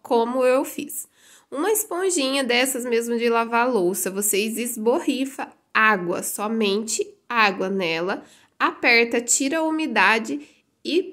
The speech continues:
pronto, deixa ela só úmida. Aqui a gente já passou a cor que a gente vai usar, a mesma do esmalte.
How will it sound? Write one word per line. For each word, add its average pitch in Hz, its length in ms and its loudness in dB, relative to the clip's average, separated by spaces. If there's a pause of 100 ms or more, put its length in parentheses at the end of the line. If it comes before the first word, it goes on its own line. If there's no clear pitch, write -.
pronto, 165 460 -6
deixa 190 340 0
ela 214 260 0
só 269 380 -4
úmida. - 320 -6
Aqui 302 340 -2
a 370 60 2
gente 339 320 -2
já 311 160 4
passou 320 560 -4
a 226 140 0
cor 233 320 2
que 262 60 -4
a 240 40 0
gente 226 240 -2
vai 208 300 2
usar, 208 300 0
a - 20 0
mesma 214 480 2
do 277 120 -2
esmalte. 214 720 -2